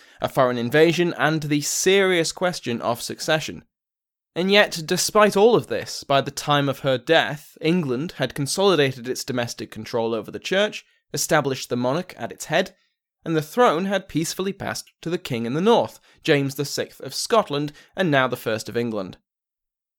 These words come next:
But we aren't yet returning to our old friend James. While last time we also covered the beliefs of the educated elite towards witchcraft,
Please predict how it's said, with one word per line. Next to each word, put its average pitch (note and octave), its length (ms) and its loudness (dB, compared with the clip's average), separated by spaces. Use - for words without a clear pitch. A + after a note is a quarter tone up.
But A3+ 180 4
we A#3 120 4
aren't G3 300 4
yet D3 300 0
returning C#3+ 640 0
to C3 140 0
our B2 160 6
old A2 220 2
friend A2 500 -8
James. A2+ 580 -4
While C#3 140 6
last D3 320 0
time C3+ 280 2
we C3 100 0
also B2 280 0
covered A#2+ 320 -6
the A2+ 60 -12
beliefs A#2 420 -6
of - 140 -8
the A2+ 220 -6
educated B2+ 580 -4
elite A#2+ 300 -6
towards A#2 340 -6
witchcraft, D#3 460 0